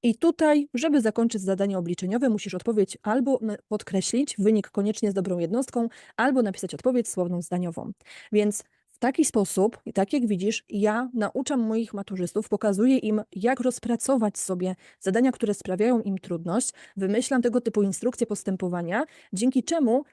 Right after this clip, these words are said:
nie ma w-, u moich maturzystów takiego strachu, że patrzą na zadanie obliczeniowe i nie wiedzą, co mają zrobić, tak? Bo wszystkie zadania wyglądają podobnie do siebie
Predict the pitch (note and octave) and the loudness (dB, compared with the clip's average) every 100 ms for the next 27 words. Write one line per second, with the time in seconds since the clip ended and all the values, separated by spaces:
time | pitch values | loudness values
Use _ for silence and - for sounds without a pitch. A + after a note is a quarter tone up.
0 | - A3 C#4 F#4 A#3+ G3+ A3 A#3+ A#3 G#3+ | -4 0 0 0 -2 -2 -2 -2 -2 -4
1 | A3 A#3 A#3+ G3+ A3 A3+ - A#3 G#3 G3+ | -6 -6 -6 -6 -2 -2 -2 0 0 0
2 | A#3+ - A3 F#3+ A3+ A#3 G3 G3 G3 F#3+ | 0 0 0 2 2 4 2 -2 -2 0
3 | A#3 A3+ A3+ G#3 C4 C#4 C4 A3+ G#3 G3 | 0 2 2 2 0 0 -2 -2 -2 -2
4 | F3+ E3+ F#3 - B3 A#3 F#3+ G#3 - B3+ | -4 -4 -6 -2 -2 0 0 -2 -4 -4
5 | A#3+ G3+ G3 A3 G3+ F#3+ G3+ G3 F#3 F3 | -2 -2 -2 -4 -2 -2 0 -2 -2 -4
6 | G#3 G3+ F3 - B3+ B3+ | -2 -2 -4 -4 -2 0